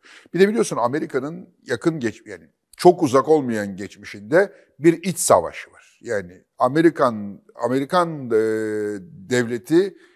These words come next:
bir iç savaş, kanlı, uzun bir iç savaş geçirdi, e,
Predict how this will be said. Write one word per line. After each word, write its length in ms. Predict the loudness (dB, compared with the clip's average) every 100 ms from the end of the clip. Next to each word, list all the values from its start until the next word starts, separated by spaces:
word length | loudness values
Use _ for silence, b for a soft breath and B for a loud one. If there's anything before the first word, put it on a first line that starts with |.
| _
bir 160 | -8 -6
iç 140 | -6 -6
savaş, 760 | 2 4 6 4 0 -10 -12 B B B B _
kanlı, 640 | 4 6 6 0 2 2 0 -4
uzun 800 | -4 -2 -2 -2 -8 -14 -8
bir 180 | -8 -6
iç 160 | -6 0
savaş 420 | 4 6 6 2
geçirdi, 440 | -4 -4 -12 -16
e, 280 | -20 -20 -18